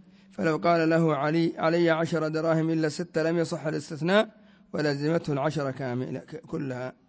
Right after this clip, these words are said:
هذا ليس بصحيح على القول الصحيح، هذا ليس بصحيح على القول الصحيح، وإلا فالجماهير يجوزون هذا الأمر. قال: وقيل لا يشترط ذلك فيصح الاستثناء، وإن كان المستثنى أكثر من النصف فلا يلزمه في المثال المذكور إلا أربعة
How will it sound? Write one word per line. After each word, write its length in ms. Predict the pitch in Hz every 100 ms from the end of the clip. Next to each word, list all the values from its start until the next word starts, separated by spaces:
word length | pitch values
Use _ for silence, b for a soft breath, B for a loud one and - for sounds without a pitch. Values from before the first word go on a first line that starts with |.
| -
هذا 260 | 160 135 160
ليس 240 | 135 139
بصحيح 520 | 131 - 123 165 196 _ b b b b
على 140 | 165 151
القول 300 | 135 160 180
الصحيح، 560 | - 139 120 110 -
هذا 180 | 143 143
ليس 200 | 160 156
بصحيح 500 | 143 - 143 185 185 b b b b
على 140 | 160 156
القول 280 | 185 180
الصحيح، 420 | 151 - 131 139 135
وإلا 340 | 151 156 147
فالجماهير 600 | 139 143 139 143 170 175
يجوزون 540 | 151 151 147 143 151
هذا 300 | 135 127 120
الأمر. 280 | 120 110 104 - _ _ _ _ _ _ _ _ _ _ _ _ _ _ _ _ b b b b b -
قال: 220 | 196 208
وقيل 420 | 202 220 214 202
لا 120 | 196
يشترط 400 | 190 185 180 175
ذلك 340 | 165 180 180 175
فيصح 420 | 170 160 170 165
الاستثناء، 520 | 165 156 156 151 170
وإن 180 | 156 156
كان 240 | 151 170
المستثنى 520 | 156 151 - 147 160 165
أكثر 240 | - 139
من 140 | 147
النصف 360 | 143 156 160 - b b b b
فلا 280 | - 156 160
يلزمه 420 | 151 160 160 151
في 60 | 151
المثال 380 | 151 139 151 151
المذكور 480 | 147 135 160 156
إلا 260 | 147 143 147
أربعة 400 | 147 139 123